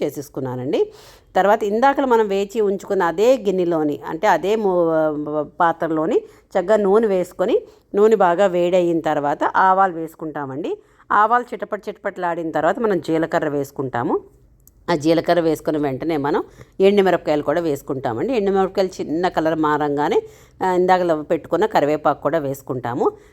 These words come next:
చక్కగా పోపు అంతా కలయి పెట్టుకొని శుభ్రంగా అంతా వేసిన తర్వాత మనం చాప్ చేసి ఉంచుకున్న ఉల్లిపాయలు వేసుకుంటామండి.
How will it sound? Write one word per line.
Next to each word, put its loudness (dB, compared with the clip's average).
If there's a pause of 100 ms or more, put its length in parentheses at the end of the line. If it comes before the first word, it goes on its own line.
(220)
చక్కగా 2
పోపు 2
అంతా 2
కలయి 0
పెట్టుకొని -2
శుభ్రంగా 0
అంతా 0
వేసిన -4
తర్వాత 0
మనం 4 (460)
చాప్ 0
చేసి -6
ఉంచుకున్న -6 (360)
ఉల్లిపాయలు 2
వేసుకుంటామండి. -2